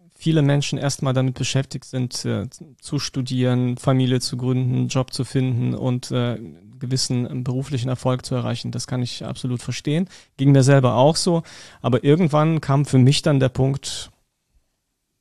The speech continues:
dass man auch etwas zurückgeben will und auch etwas über,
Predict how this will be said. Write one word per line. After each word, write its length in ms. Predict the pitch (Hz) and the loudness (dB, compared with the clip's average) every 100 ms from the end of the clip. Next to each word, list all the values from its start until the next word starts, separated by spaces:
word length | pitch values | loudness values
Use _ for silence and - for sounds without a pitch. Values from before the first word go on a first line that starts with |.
| _ _ 143 | _ _ _
dass 400 | 127 123 - - | -6 0 0 -2
man 160 | 120 - | -6 -6
auch 180 | 127 | -6
etwas 300 | 135 - 127 | -4 -2 -2
zurückgeben 580 | - 139 165 - 147 139 | 2 2 4 2 2 2
will 140 | 143 151 | 0 0
und 160 | 135 | -2
auch 240 | 127 135 - | -2 -6 -8
etwas 440 | 135 135 131 - - - _ _ _ _ _ _ | -6 -4 -2 -6 -10 -20 _ _ _ _ _ _
über, 500 | 170 160 147 139 135 | -2 4 6 6 4